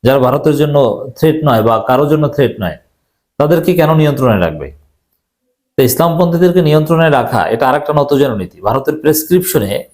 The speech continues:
ইসলামপন্থীদের উপর নির্যাতন করা হয়েছে, এটা এখান থেকে স্পষ্ট হয়। এসব সত্য দ্বিপাক্ষিক এবং বাংলাদেশ অভ্যন্তরীণ রাজনীতির মূলে থাকা অন্ত-, কিছু অন্তর্নিহিত উত্তেজনা এই সম্পর্কে বাধাগ্রস্ত করেছিল। হাসিনার প্রস্থানের সাথে সাথে এই পার্থক্যগুলো সামনে আসছে এবং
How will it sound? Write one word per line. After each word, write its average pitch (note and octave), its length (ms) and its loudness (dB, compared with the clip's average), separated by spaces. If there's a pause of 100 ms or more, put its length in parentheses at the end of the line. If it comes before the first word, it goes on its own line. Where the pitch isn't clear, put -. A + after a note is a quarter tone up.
(100)
ইসলামপন্থীদের C3+ 600 0
উপর C3 180 0
নির্যাতন B2 760 -2
করা G#2 180 0
হয়েছে, - 460 -6
এটা A2+ 240 0
এখান A2+ 220 -2
থেকে G2+ 180 -2
স্পষ্ট - 360 -12
হয়। D#2+ 180 -14 (1000)
এসব F3+ 220 2
সত্য F#3 260 0
দ্বিপাক্ষিক F3 380 2
এবং E3+ 160 4
বাংলাদেশ D3 300 0
অভ্যন্তরীণ D3 480 0
রাজনীতির C3 480 0
মূলে C3 240 2
থাকা C3 540 -2 (160)
অন্ত-, A#2+ 280 -2
কিছু C3+ 200 2
অন্তর্নিহিত C#3+ 440 0
উত্তেজনা B2+ 420 0
এই A2 60 2
সম্পর্কে A2+ 420 -4
বাধাগ্রস্ত G#2 480 -2
করেছিল। A#2 360 0
হাসিনার A#2 380 -2
প্রস্থানের A#2 480 -2 (420)
সাথে D#3 240 0
সাথে A#2 280 0
এই G#2 80 2
পার্থক্যগুলো A#2 800 0 (100)
সামনে G#2 400 -2
আসছে G2 240 -2
এবং A2 320 0